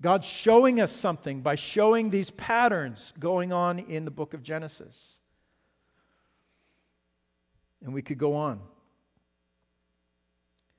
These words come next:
And so our family of origin can have an influence on us in many ways. Here are just, just four of them. Spiritual influences.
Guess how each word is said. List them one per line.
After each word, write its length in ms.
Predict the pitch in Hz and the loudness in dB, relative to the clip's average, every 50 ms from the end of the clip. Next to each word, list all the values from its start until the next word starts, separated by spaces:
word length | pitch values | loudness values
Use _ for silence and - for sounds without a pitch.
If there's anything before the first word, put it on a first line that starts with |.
| _ _ _ _ _ _ _ _ _ _ _ _ _ _ _ _ _ _ _ _ _ _ _ _ _ _ _ _ _ _ _ _ _ _ - | _ _ _ _ _ _ _ _ _ _ _ _ _ _ _ _ _ _ _ _ _ _ _ _ _ _ _ _ _ _ _ _ _ _ -4
And 120 | 185 202 | -2 -2
so 480 | - - - 226 208 202 196 190 - - - - - _ _ _ _ _ _ _ _ - - _ _ _ _ - | -2 2 4 6 6 6 6 4 2 -4 -18 -20 -20 _ _ _ _ _ _ _ _ -20 -20 _ _ _ _ 4
our 180 | - 175 180 175 | 6 6 6 6
family 720 | - - - - 226 226 240 254 269 269 269 262 254 254 | 4 -2 -4 4 6 6 8 8 6 6 4 4 6 6
of 120 | 233 190 - - | 6 6 4 0
origin 580 | - 208 220 240 240 233 185 139 180 175 165 156 | 2 6 6 8 6 6 4 0 -4 -4 -4 -6
can 180 | - - 175 | -6 -6 -6
have 320 | 160 - - 208 208 202 180 | -4 -2 0 2 2 2 2
an 160 | 190 190 - | -2 -2 -2
influence 680 | - 214 247 269 214 - - 240 226 220 214 202 - - | -2 -2 -2 -2 -4 -6 -2 0 0 0 0 0 -4 -6
on 280 | - 196 190 190 190 190 | -6 -2 -2 0 0 0
us 180 | 190 185 - | -2 -4 -6
in 240 | - - 175 170 170 170 | -6 -6 -4 -4 -2 -2
many 200 | 175 185 208 208 | -2 0 0 0
ways. 360 | 202 202 202 180 147 131 - | 2 2 2 0 0 -4 -6
Here 200 | - 180 185 180 | -2 0 0 0
are 100 | 170 165 | 0 0
just, 420 | 131 151 180 165 - - - - _ _ - 143 | -2 -4 -6 -6 -6 -10 -20 -20 _ _ -20 -14
just 300 | 127 123 139 135 - - - | -10 -8 -8 -8 -8 -12 -16
four 360 | - - 202 196 202 196 185 | -8 -4 -2 0 2 2 0
of 140 | 160 120 - | 0 -2 -6
them. 260 | 135 123 110 101 92 - _ _ _ _ _ _ _ _ _ _ _ _ _ _ | -8 -8 -8 -10 -12 -18 _ _ _ _ _ _ _ _ _ _ _ _ _ _
Spiritual 720 | - - - - - 165 202 208 226 226 226 220 220 240 | -20 -20 -20 -12 -2 4 6 6 6 6 4 0 -2 0
influences. 960 | 233 208 220 - - 220 214 214 214 214 - 247 254 240 - - - - - | 0 0 0 -2 -2 -2 0 0 -2 -4 -6 -8 -8 -8 -14 -20 -20 -20 -20